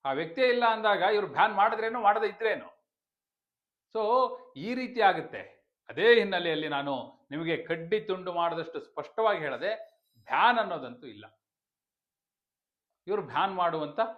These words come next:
ಉದ್ದೇಶವೂ ಕಾಣಿಸ್ತಾ ಇಲ್ಲ. ಅವ್ರು ಮಾತನಾಡೋದೆಲ್ಲ ನೋಡ್ತಾ ಇದ್ರೆ, ಬಳಸ್ತಿರುವಂತ ಪದಗಳನ್ನೆಲ್ಲ ನೋಡಿದ್ರೆ ಅವ್ರ ಬಗ್ಗೆ ನಂಗೆ ಗೌರವ ಇದೆ ಅಂತ ಒಬ್ರು ಹೇಳ್ತಾರೆ, ಇನ್ನೊಬ್ರು ಮೇರು ನಟ ಅಂತ ಹೇಳ್ತಾರೆ, ಆಮೇಲೆ ವಾಪಸ್ ತಗೋತಾರೆ. ಆ, ಮತ್ತೊಬ್ರು ಇಲ್ಲ, ರಾಜ್ಕುಮಾರ್ ಅವ್ರು ಹೇಳಿದ್ರು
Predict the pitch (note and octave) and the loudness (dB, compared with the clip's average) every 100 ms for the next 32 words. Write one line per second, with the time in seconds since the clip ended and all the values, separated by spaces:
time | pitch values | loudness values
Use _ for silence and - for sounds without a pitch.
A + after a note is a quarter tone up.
0 | - - C3 C3+ G#3 G3 G#3+ D#3+ D3 D3 | -16 -12 -6 2 2 4 0 0 -4 -4
1 | B2+ A#2 A#2+ A#2 C#3+ D3 E3 D3+ D3 C3+ | -6 -6 -6 -6 -8 -4 -6 -6 -8 -8
2 | B2 B2 C3 G2 F#2 F#2 _ _ _ _ | -12 -8 -10 -10 -18 -20 _ _ _ _
3 | _ A#2+ D3+ D#3 D#3 D3+ C#3+ C3+ A2+ D#3 | _ -8 -8 -6 -6 -6 -6 -8 -6 -4
4 | E3+ E3 D3+ C#3+ A#2 B2 A#2+ G2 F#2 _ | -2 -2 -4 -6 -8 -8 -10 -14 -20 _
5 | _ _ _ _ _ C3 C#3 B2+ B2+ B2+ | _ _ _ _ _ -6 -6 -6 -6 -8
6 | A#2+ B2+ C3+ B2+ A#2+ A2+ E3+ C#3 G#2+ G#2+ | -6 -4 -4 -4 -6 -12 -12 -12 -12 -16
7 | G#2 F#2+ _ _ _ - C#3+ C#3 C3+ A#2+ | -18 -20 _ _ _ -12 -8 -6 -6 -2
8 | D#3 D#3+ C#3 A#2+ A2 G#2+ F3+ C#3 A2 F#2+ | -2 0 -4 -6 -10 -12 -12 -12 -12 -16
9 | - _ _ - C#3+ D#3 C3+ C3+ D3 - | -20 _ _ -6 -4 -2 -2 -2 -2 -6
10 | A2 G2 G2 G2 _ _ _ _ _ _ | -10 -16 -18 -20 _ _ _ _ _ _
11 | _ _ _ _ C3 C#3+ C#3 E3 D#3 C#3+ | _ _ _ _ -14 -12 -8 -6 -6 -4
12 | C#3 A2 A#2 - D#3 D3+ C#3+ C3+ B2 A#2 | -2 -4 -6 -6 -4 -2 -2 -6 -10 -12
13 | A2+ | -16